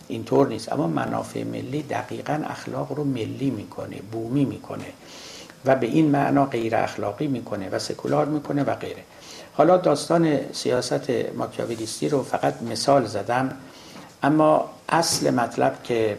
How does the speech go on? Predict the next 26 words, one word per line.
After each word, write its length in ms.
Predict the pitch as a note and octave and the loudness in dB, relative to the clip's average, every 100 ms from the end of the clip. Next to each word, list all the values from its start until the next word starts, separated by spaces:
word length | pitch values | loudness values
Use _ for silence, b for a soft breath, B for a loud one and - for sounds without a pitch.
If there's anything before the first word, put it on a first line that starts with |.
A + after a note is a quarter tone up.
| - | -8
اه، 80 | - G#2+ - - | -8 -6 -8 -10
سیاست 640 | - - A2+ A2 A#2 A#2 - | -12 -6 -6 -2 -4 -4 -6
از 300 | - G2+ - - - - | -8 -8 -10 -16 -18 -8
دیانت 460 | A2+ A2 A2 G#2+ - - | -4 -4 -4 -6 -10 -8
جدا 300 | A2 G#2 G2+ | -4 -2 -4
شد 320 | - B2+ C#3 - - - - - | -2 -2 -2 -6 -20 -20 -20 -10
و 80 | A2+ | -8
تا 220 | - G#2 | -6 0
وقتی 420 | A#2 C#3+ - A2 | 0 0 -2 -8
بود 420 | G#2+ G#2+ C#3+ C#3 - - | -6 -2 0 0 -6 -8
و 60 | A#2 G#2+ G2+ - - - | -4 -4 -6 -14 -16 -12
ضررهاش 640 | A2 G#2+ G#2+ A2 B2 B2 | -6 -4 -4 -2 -4 -2
هم 160 | B2 G#2+ G#2+ B B B B B B - | -6 -6 -12 B B B B B B -2
آشکار 480 | B2 - A#2+ G2+ | 0 0 0 0
شده 320 | - - - B2+ | -2 -4 -4 -2
بود، 340 | D3 D#3+ E3 | -2 -2 -4
این 400 | - D3 D3+ D3+ - | -2 0 0 -2 -8
اتفاق 440 | - A2+ C3+ B2+ | -8 -4 -2 -2
خیلی 400 | B2+ A2+ A2+ A2+ - | -4 -6 -6 -8 -10
مهمی 460 | A#2 G#2+ C#3 C#3 C3+ | -8 -2 2 4 2
بود 220 | B2+ B2+ | 0 -6
که 200 | - B2 | -2 -2
در 260 | A#2+ A#2+ A2+ | 0 -2 -2
اروپا 380 | - A2 - A2 | -6 -8 -4 -4
افتاد. 380 | - - - - - | -4 -10 -12 -10 -2
اما 480 | F#3 F3+ F3 D#3 | 0 2 0 -2